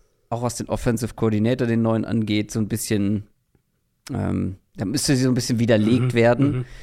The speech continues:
Speaker 1: weil das will ich erstmal sehen, dass, dass ein Ben McAdoo, ähm,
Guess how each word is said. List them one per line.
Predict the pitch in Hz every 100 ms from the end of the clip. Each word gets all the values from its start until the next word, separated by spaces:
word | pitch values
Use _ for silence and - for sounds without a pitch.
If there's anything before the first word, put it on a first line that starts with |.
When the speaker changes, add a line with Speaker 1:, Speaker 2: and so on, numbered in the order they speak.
| - -
Speaker 1:
weil | 107 110
das | 110 113
will | 131
ich | 127 98
erstmal | 110 - 104
sehen, | 104 127
dass, | 113 104 -
dass | - 98
ein | 98
Ben | 101 104
McAdoo, | 107 110 113 113 113 120 - _ _ _ _ _ -
ähm, | 98 95 98